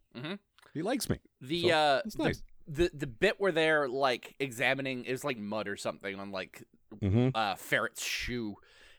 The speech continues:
Speaker 1: and Robin's like, "No, you can tell from this that it's from here," and, like, whatever, and, and Stack's like, "Oh, yeah, of course, that makes perfect sense, yeah."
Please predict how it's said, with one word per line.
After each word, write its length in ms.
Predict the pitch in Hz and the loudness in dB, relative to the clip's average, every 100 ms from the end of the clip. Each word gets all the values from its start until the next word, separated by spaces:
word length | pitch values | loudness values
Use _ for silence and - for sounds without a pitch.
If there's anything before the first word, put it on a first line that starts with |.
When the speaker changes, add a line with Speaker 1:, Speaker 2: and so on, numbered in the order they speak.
| _ | _
Speaker 1:
and 420 | 131 123 113 104 - - _ _ | 0 0 0 -4 -12 -20 _ _
Robin's 340 | 120 107 113 107 | -2 -2 -4 -2
like, 240 | 113 113 | -2 0
"No, 120 | 262 | -2
you 140 | 233 185 | 0 -2
can 160 | 180 | -4
tell 180 | - 180 | 2 2
from 200 | 196 143 127 | 2 -2 0
this 200 | 180 - | 0 -2
that 160 | 113 | -8
it's 120 | - - | -8 -8
from 120 | 87 | -8
here," 340 | - 110 151 | -4 -2 0
and, 120 | 127 104 | -2 -4
like, 260 | 95 - | -6 -6
whatever, 400 | 95 95 120 165 | -4 -2 -2 -2
and, 240 | - 117 113 98 _ _ | -4 -6 -10 -16 _ _
and 160 | 123 117 | -12 -6
Stack's 240 | - 131 | -4 -2
like, 100 | 151 180 | 0 2
"Oh, 160 | 269 196 | 2 2
yeah, 160 | 269 | 0
of 80 | 190 | 0
course, 260 | - 269 226 | -2 -6 -2
that 120 | 285 | -2
makes 180 | 254 190 | -2 -6
perfect 440 | - 202 208 - | -2 -2 0 -6
sense, 360 | - 214 - - | 0 0 0 0
yeah." 260 | 190 254 | 4 4